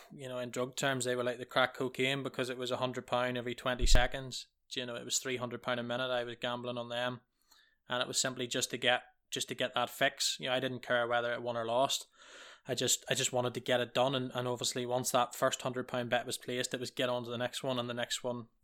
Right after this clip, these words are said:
and the next one. So there was great strides made there, and,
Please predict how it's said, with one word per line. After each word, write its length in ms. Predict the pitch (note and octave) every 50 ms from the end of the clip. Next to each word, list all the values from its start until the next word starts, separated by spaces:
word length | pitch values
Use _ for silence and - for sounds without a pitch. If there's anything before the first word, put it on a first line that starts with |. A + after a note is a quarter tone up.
| - -
and 100 | B2 B2
the 60 | B2
next 260 | A#2+ B2+ C3 - -
one. 160 | - C#3+ C#3 C3
So 300 | - - C3 B2 B2 - - - - - - _ -
there 100 | - C#3
was 100 | C#3+ C#3
great 240 | - E3+ E3 D#3+ -
strides 400 | - - C3+ B2+ B2+ C3 C3 B2
made 220 | C3+ C3+ C3 C3
there, 260 | B2+ C3 B2+ B2+ B2+ B2+
and, 180 | B2 B2 B2+